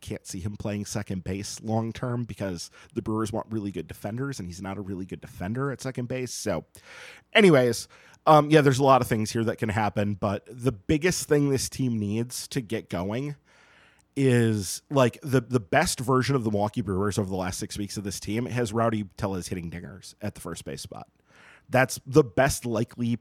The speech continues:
scenario here, is for them to get Rowdy Tellez hitting dingers. Will he be healthy?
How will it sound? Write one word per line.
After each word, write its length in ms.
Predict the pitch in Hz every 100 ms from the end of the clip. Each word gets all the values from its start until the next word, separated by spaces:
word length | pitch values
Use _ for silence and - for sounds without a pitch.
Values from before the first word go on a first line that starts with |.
| _ -
scenario 540 | - 113 92 113 120
here, 260 | 120 135 139
is 160 | 113
for 200 | - 123
them 180 | 104 107
to 60 | 107
get 220 | 110 104
Rowdy 220 | 104 98
Tellez 320 | - 90 95
hitting 260 | 104 92 87
dingers. 380 | 90 80 53 - - - -
Will 240 | 117 143
he 160 | 143 165
be 140 | 143
healthy? 500 | 113 113 123 160 180